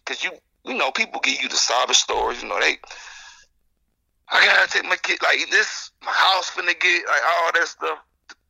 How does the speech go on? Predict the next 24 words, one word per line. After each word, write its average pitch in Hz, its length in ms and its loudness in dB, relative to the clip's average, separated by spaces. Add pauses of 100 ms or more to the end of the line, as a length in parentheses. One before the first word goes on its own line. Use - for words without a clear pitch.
(200)
I 143 120 -6
mean, 147 140 -6
just 165 280 -2
a 120 80 -2
lot 139 300 2
of, 147 140 -2
just, 143 240 -4
they, 151 200 2 (260)
they 165 120 4
gonna 180 240 -2
give 147 280 -4
you 156 100 -6 (120)
the - 180 -6
saddest 170 1000 -2
story 143 400 -4
they 135 140 -2
can - 120 -16 (160)
find 135 300 0
in 123 100 -4
their 127 220 -4
mind 101 540 -2 (420)
to - 100 -18
tell - 240 -2
you. - 240 -14